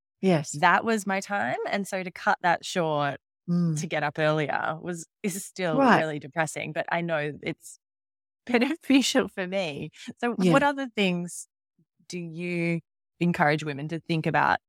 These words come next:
Speaker 2: including?
Speaker 1: Yeah, sure. Look, it's a lot about understanding kind of the science behind this. So,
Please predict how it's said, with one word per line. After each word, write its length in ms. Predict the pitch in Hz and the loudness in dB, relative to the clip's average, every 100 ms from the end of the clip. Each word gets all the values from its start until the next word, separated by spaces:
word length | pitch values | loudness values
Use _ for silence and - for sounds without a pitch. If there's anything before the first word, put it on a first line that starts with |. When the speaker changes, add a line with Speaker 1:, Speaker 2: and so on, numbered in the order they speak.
| _ - | _ -4
Speaker 2:
including? 960 | 170 165 - 160 156 156 127 104 147 - _ _ _ _ - | -2 -2 0 2 2 0 -4 -6 -8 -10 _ _ _ _ 2
Speaker 1:
Yeah, 340 | 311 294 151 - - | 6 6 6 0 -8
sure. 400 | - 269 220 185 | 2 6 6 6
Look, 200 | 262 - | 4 4
it's 180 | 285 285 | 2 6
a 60 | |
lot 220 | 277 269 | 8 8
about 360 | 277 247 185 - - | 8 8 8 6 2
understanding 1000 | 185 185 175 - 165 165 165 156 147 - | 0 0 -2 0 2 2 0 0 -2 -6
kind 200 | - 175 | -2 0
of 60 | 170 | 0
the 80 | 160 | 0
science 360 | - 160 - | 0 0 -2
behind 460 | - 151 - 160 156 | -6 -8 -4 -2 -2
this. 160 | 160 - | -2 -2
So, 400 | - 180 180 | 2 4 2